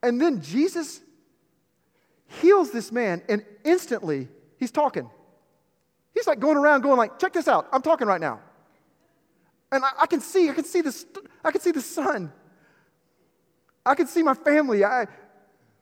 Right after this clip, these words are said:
I can see this man who healed me.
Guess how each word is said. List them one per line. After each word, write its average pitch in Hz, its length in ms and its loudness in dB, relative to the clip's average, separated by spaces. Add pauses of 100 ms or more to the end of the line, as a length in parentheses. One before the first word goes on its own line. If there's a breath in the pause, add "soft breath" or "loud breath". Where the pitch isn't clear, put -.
(1900)
I 254 100 -6
can - 120 2
see 285 180 -4
this 247 180 -4
man 285 340 2
who 247 180 -2
healed 320 360 -4
me. 151 160 -12